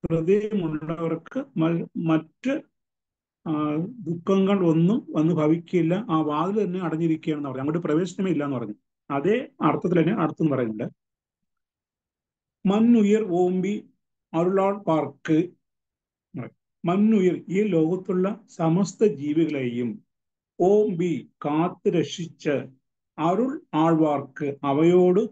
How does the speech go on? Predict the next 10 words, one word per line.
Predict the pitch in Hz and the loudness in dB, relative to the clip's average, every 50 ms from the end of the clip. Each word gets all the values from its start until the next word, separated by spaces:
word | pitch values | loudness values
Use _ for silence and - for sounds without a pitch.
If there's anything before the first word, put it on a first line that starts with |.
| - - | -4 -4
കാരുണ്യം | 160 147 147 151 160 160 180 180 180 190 190 220 240 240 - - | -2 0 0 0 0 0 0 0 0 0 0 -2 -2 -4 -8 -6
നിറഞ്ഞവരായി | 151 147 147 151 165 175 175 175 175 175 175 180 196 | -6 -4 -2 0 0 0 0 -2 0 0 2 2 0
ജീവിക്കുന്നവർക്ക് | 208 - 131 127 151 156 160 160 160 - - 160 151 143 127 123 127 - _ _ _ 120 117 123 147 - - _ _ _ _ _ _ | 0 -4 -6 -6 -4 -2 -2 -4 -4 -2 -4 -2 -2 -2 -4 -6 -8 -10 _ _ _ -14 -12 -12 -12 -14 -16 _ _ _ _ _ _
തന്നുയർ | _ _ _ _ - 233 247 247 247 233 214 175 165 165 160 156 - | _ _ _ _ -2 0 2 2 0 2 0 0 0 0 0 -2 -4
തന്റെ | - - - 147 147 160 175 180 185 | -8 -8 -4 0 0 2 4 4 4
ജീവന് | 196 190 - 131 135 135 139 143 151 147 156 180 233 - - _ _ _ _ _ _ _ _ - | 2 2 0 -2 0 0 0 0 0 0 0 -2 -2 -6 -12 _ _ _ _ _ _ _ _ 0
അഞ്ചും | 175 180 185 185 175 - 190 170 147 120 - - _ _ _ - | 2 2 4 4 4 4 2 2 2 -2 -4 -10 _ _ _ -2
ഭയമുണ്ടാക്കുന്ന | 143 147 170 202 208 202 170 156 151 156 156 151 - - - 165 160 160 170 202 262 - _ _ _ _ _ _ - | 0 2 2 4 2 4 4 4 4 2 2 0 -2 -4 0 2 2 2 2 0 -4 -8 _ _ _ _ _ _ 0
വിനയ് | 147 151 156 165 170 165 143 117 - - _ _ _ | 2 2 4 4 2 0 -2 -4 -8 -14 _ _ _
പാവങ്ങൾ | 143 139 139 143 151 160 170 165 165 151 135 127 120 113 113 - | 0 2 2 2 2 2 2 2 2 2 2 0 -2 -2 -6 -10